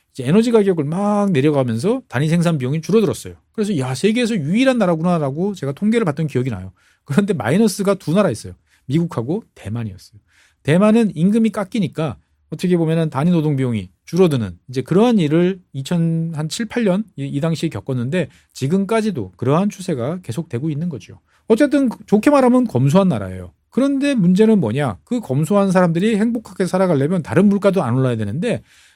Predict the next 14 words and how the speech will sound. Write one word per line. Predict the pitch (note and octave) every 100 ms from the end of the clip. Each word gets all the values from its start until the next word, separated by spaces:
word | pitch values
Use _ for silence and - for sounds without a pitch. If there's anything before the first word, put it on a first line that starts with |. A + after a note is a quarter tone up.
| _
대만의 | B2+ F3+ G#3+ A3+ A3 A3 A3
집값이 | - C#3 E3+ D3 E3 F#3+ B3+ -
특히 | F#3+ G3
타이베이나 | - A3 G#3+ G3+ C3 F#2
신주 | - G3 F3+ D#3+ F3
이런 | F3+ D#3 D#3 C3+
이제 | B2
대도시 | A#2 D3 D#3+ - F#2 _ -
같은 | C3+ E3+
경우에는 | C#3+ C3 A#2+ E3 F3 - - _ -
무섭게 | C3 A#3+ - A#2 F2+
뛰고 | - F#3+ F3
있다라는 | A2+ B2+ G#2+ G2 A#2
것이 | B2 G#2+ F#3+